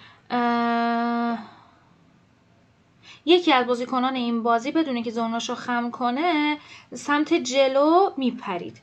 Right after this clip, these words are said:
میگه diğer oyuncular ebenin üzerinden atlıyordu. اون یکی بازیکنان از روی ابه میپرید. یکی هم بود به اسم ابه، میپریدن.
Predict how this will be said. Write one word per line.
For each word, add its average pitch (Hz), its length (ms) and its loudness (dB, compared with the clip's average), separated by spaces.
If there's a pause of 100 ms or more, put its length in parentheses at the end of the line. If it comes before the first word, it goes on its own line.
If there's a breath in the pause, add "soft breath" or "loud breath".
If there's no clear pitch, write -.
(160 loud breath)
میگه 302 200 8 (100)
diğer 440 240 10
oyuncular 254 720 2 (120)
ebenin 269 460 0
üzerinden 254 680 0 (160)
atlıyordu. 240 640 -2
اون 277 120 -4
یکی 294 200 -2
بازیکنان 285 580 -2
از 277 180 0
روی 269 240 -2
ابه 277 240 2
میپرید. 247 480 -2
یکی 269 240 -4
هم 285 140 0
بود 285 120 -8
به 254 80 -2
اسم 254 240 -4
ابه، 202 240 -4
میپریدن. 180 640 -4